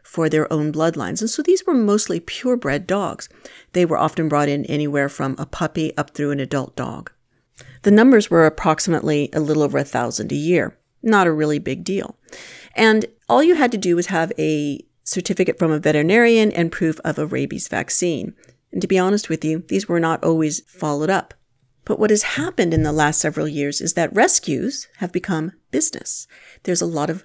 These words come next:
money to be made when you are doing, quote, "rescue," end quote, dogs. And so now what we have are a lot of dogs that are being brought in from overseas, and they can fall into two different categories.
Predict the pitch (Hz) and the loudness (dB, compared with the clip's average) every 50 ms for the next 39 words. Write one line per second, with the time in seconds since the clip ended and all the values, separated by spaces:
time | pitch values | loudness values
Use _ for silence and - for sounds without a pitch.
0 | _ - 220 254 349 403 359 254 - - - - 143 135 131 110 76 - - - | _ -2 -2 -2 0 0 0 -2 -2 -4 -4 -4 -2 -2 -2 -2 -4 -4 -6 -6
1 | - 202 202 - - - 160 160 151 156 156 151 151 147 - - 143 139 139 139 | -6 -6 -8 -10 -10 -6 -6 -4 -4 -2 -2 -4 -4 -4 -6 -6 -6 -6 -4 -4
2 | 143 147 - - - - 143 135 139 139 139 143 - - - _ - - - 202 | -4 -6 -8 -10 -8 -8 -6 -6 -6 -6 -6 -8 -10 -12 -14 _ -20 -8 -4 -2
3 | 170 151 180 - - - _ _ - 220 247 - - - - 120 101 73 - - | -2 -2 -4 -8 -12 -18 _ _ -8 -6 -6 -6 -8 -8 -8 -8 -8 -8 -10 -14
4 | _ _ _ _ - 147 147 143 - - - - 143 139 - _ - 208 196 - | _ _ _ _ -8 -6 -6 -6 -8 -8 -8 -8 -8 -8 -8 _ -6 -4 -4 -6
5 | - - - - - - _ _ _ - - - - - - - - - - 226 | -8 -10 -14 -18 -18 -20 _ _ _ -20 -20 -20 -20 -20 -20 -20 -6 0 2 2
6 | 220 - 220 220 233 254 359 415 392 - 202 185 190 180 165 151 156 156 - - | 2 4 2 2 2 2 2 2 2 0 0 0 -2 0 -2 -2 -2 -4 -4 -4
7 | - 170 165 - 185 175 160 156 147 175 240 285 - 160 151 151 - 175 165 175 | -2 -2 0 0 0 -2 -2 -2 -2 0 0 0 0 -2 -4 -4 -4 -4 -4 -4
8 | 170 - 160 156 156 156 156 156 - _ - 160 165 202 208 185 160 160 165 - | -2 -2 -2 -2 -2 -2 -4 -6 -8 _ -4 -2 0 0 2 0 0 -2 -2 -4
9 | 165 - - 151 139 - 160 - - - 226 202 147 - - - - - - - | -6 -4 -4 -4 -4 -4 -4 -4 -4 -2 -2 -4 -4 -6 -8 -12 -14 -18 -20 -20
10 | - - - 202 214 214 214 - 240 214 214 - - 320 403 440 370 247 226 - | -16 -6 0 2 4 4 4 4 2 0 2 0 0 0 2 2 2 2 2 0
11 | 196 - - - 214 202 196 175 170 - 160 160 - - - 185 180 180 170 - | -2 -4 -4 -2 -2 -2 -2 -2 -4 -4 -6 -8 -8 -6 -4 -2 -2 -2 -2 -4
12 | - - - - - - - | -6 -8 -8 -8 -10 -12 -12